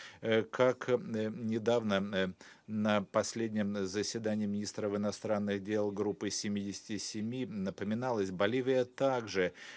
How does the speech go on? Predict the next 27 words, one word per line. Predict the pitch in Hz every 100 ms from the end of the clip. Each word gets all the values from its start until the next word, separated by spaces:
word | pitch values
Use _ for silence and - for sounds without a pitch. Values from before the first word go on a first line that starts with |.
| -
э, | 117
против | - 107 113 113 127
односторонних | 127 123 - 127 127 139 143 -
санкций | - 160 117 104 - 101 95
в | 92 87
этом | 110 104 117 127 120
и | 117 101
во | 104
всех | 98 - 113 123
остальных | 117 165 165 143 107
случаях. | - 95 87 92 85
Поэтому | - 101 101 107 107 107 - - - -
мы | 104
выступаем | 107 - 95 110 104
за | 95 95
то, | 120
чтобы | 113 - 92
Совет | - 98 98
Безопасности | 95 90 90 - 98 117 - 95 - 101
по | - 98
линии | 95 95
многосторонних | 95 92 - 90 107 123 -
механизмов | 123 113 110 110 110 107 107 110 101 - - -
выступал | 117 107 - 107 98 104
с | -
соответствующими | 104 92 95 98 - 113 113 143 139
шагами. | 131 160 151 113 85 82